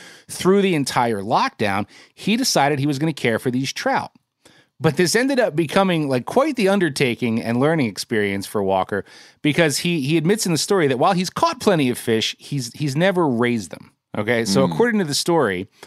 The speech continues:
Speaker 1: um, about fifty fish died in the first two weeks, mostly because they're apparently jumpers and the little, little trout would leap out of the tank. So, you know, he secured the lid. That was kinda step one. And then, then dude just went on YouTube to figure out, like,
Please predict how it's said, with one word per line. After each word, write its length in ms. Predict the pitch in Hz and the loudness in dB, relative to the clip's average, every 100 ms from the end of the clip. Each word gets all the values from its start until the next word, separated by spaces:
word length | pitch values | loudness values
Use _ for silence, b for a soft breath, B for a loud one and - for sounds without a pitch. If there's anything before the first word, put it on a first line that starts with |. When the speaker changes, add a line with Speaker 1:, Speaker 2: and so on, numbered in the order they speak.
| B B B B | B B B B
Speaker 1:
um, 260 | 123 110 110 | 0 0 0
about 300 | - 135 123 | 0 0 0
fifty 280 | - 226 262 | 0 0 -2
fish 280 | - 208 - | 0 0 2
died 280 | 147 131 135 | 2 2 2
in 60 | |
the 60 | 127 | 0
first 300 | - 120 - | 0 -2 -2
two 140 | - 123 | -2 0
weeks, 320 | 120 85 - | 0 -4 -4
mostly 320 | 107 113 113 | -2 -2 -4
because 340 | 101 98 104 87 | -8 -6 -6 -4
they're 140 | 92 | -6
apparently 360 | 87 107 90 80 | -6 -8 -8 -10
jumpers 500 | - 143 156 101 98 | -4 -2 0 -4 -2
and 100 | 95 | -4
the 40 | |
little, 260 | 92 98 98 | -4 -6 -6
little 200 | 87 101 | -8 -10
trout 280 | - 98 76 | -6 -4 -4
would 140 | 92 | -6
leap 240 | 90 98 | -8 -6
out 140 | 87 80 | -6 -8
of 60 | |
the 60 | 101 | -8
tank. 380 | - 262 127 - | -6 -4 -4 -4
So, 280 | - 113 110 B B B - | -2 -2 -2 B B B -2
you 60 | |
know, 100 | 262 | 2
he 120 | 202 | 2
secured 460 | 202 - - 175 175 | 0 -4 0 0 2
the 80 | 208 | 2
lid. 280 | 147 123 131 | 2 2 2
That 100 | 131 | 0
was 100 | 123 | 0
kinda 240 | - 135 | 0 0
step 280 | 127 156 131 | 0 -2 0
one. 220 | 120 120 | 2 2
And 80 | 120 | 2
then, 240 | 165 240 - | 2 0 -2
then 320 | 123 233 277 | 0 2 2
dude 200 | 196 226 | 2 2
just 180 | 180 160 | 0 0
went 180 | 175 190 | 2 2
on 120 | 139 | 0
YouTube 600 | 120 170 190 127 90 73 b b b b - | 0 0 0 0 -2 -4 b b b b -8
to 100 | - | -4
figure 380 | - 170 170 | -2 0 2
out, 200 | 160 147 | 2 2
like, 220 | 127 131 | 0 -4